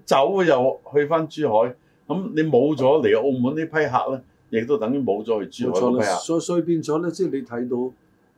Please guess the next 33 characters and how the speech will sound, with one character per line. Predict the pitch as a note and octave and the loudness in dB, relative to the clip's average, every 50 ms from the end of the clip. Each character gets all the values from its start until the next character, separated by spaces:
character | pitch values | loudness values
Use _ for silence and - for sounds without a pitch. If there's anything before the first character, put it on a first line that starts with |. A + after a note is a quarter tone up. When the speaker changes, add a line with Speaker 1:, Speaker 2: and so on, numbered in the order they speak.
| _ _ - F3+ | _ _ -8 -6
Speaker 2:
一 | E3+ | -4
個 | D3+ D3 B2+ | -2 -2 -4
寒 | - - - G#2+ G2+ G2 F#2 | -4 -8 -10 -8 -8 -10 -12
暑 | - - - A2+ B2 A#2 | -16 -10 -6 -6 -4 -4
表 | - A2+ G#2+ A2 A#2+ B2 | -2 -4 -4 -4 -4 -6
呢， | B2 A#2+ - _ _ _ _ - | -6 -8 -12 _ _ _ _ -16
Speaker 1:
嗯。 | F2 E2 | -16 -10
Speaker 2:
即 | - F#3+ F#3+ | -4 -2 -2
係 | E3 B2+ | -2 0
我 | C3+ D3 C#3 | -2 -2 0
哋， | C3+ A#2+ A2 A2+ | 0 -2 -2 -4
嗱， | A2 A2 G#2+ A2+ F#3 E3 | -8 -12 -12 -10 -2 2
你 | C#3 D#3+ E3+ D#3+ B2+ - D3+ | 2 2 2 2 -2 -4 -2
有 | D3 D3 E3 | 0 0 0
啲 | D#3+ F#3+ F3+ | 0 2 2
人 | C#3+ | 4
Speaker 1:
同 | A#2+ | 6
埋 | A#2+ A#2+ A#2+ B2+ | 6 6 6 4
以 | D3 | 4
往 | D3 D3 D3+ C#3 | 2 2 0 0
噉 | B2+ | -2
啊， | C3+ D3+ D3+ C#3 C3+ | -2 0 0 0 0
輝 | D3+ D#3 | 0 0
哥， | D3 D3 | 2 2
Speaker 2:
嗯。 | C#3+ C3+ - - C#3 C3 C3+ C#3 | 0 0 0 -2 0 0 0 0
Speaker 1:
澳 | C3+ | 0
門 | A#2+ B2 C#3+ D3+ | 0 -2 -2 0
嘅 | C#3+ C3 B2 - _ _ _ B2+ B2+ B2 - | -2 -2 -2 -4 _ _ _ -14 -14 -10 -4
酒 | - - B2 D3 | -2 0 0 0
店 | C#3 B2+ A#2+ B2 | 0 -2 -2 0
呢， | C#3+ C#3+ C#3+ - _ _ _ _ _ - | -2 -4 -6 -10 _ _ _ _ _ 0
入 | A#2+ A2+ - - | 2 2 2 0
住 | - - | -6 -6